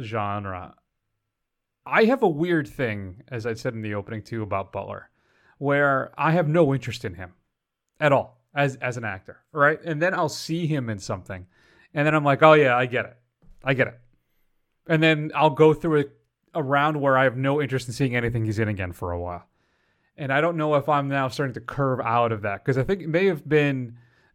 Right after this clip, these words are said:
Den of Thieves, which you haven't seen, is, you wanna talk about a violent, possibly one of the most nihilistic films I've seen,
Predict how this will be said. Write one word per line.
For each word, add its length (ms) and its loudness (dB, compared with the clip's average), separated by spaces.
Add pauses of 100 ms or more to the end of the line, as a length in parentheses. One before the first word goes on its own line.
Den 200 6
of 120 -4
Thieves, 540 -8 (100)
which 200 -10
you 80 0
haven't 240 0
seen, 440 -6
is, 300 -4
you 80 -4
wanna 120 -2
talk 100 -2
about 160 0
a 40 -4
violent, 520 -2 (240)
possibly 280 0
one 100 0
of 60 -2
the 40 -2
most 120 -4
nihilistic 460 0
films 320 -2
I've 160 0
seen, 300 -6